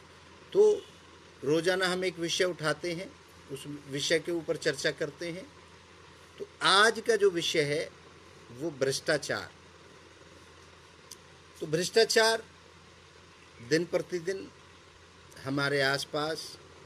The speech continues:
हमारे प्रशासन, सरकार, हमारे घर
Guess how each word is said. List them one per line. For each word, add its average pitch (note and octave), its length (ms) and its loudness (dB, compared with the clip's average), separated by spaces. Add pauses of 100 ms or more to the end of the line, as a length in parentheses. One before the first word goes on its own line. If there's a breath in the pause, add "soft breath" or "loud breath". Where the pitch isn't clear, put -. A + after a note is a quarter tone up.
(600)
हमारे C3 320 0
प्रशासन, C#3 760 -4
सरकार, C3+ 680 -4 (1000)
हमारे C#3 360 0
घर C3+ 300 0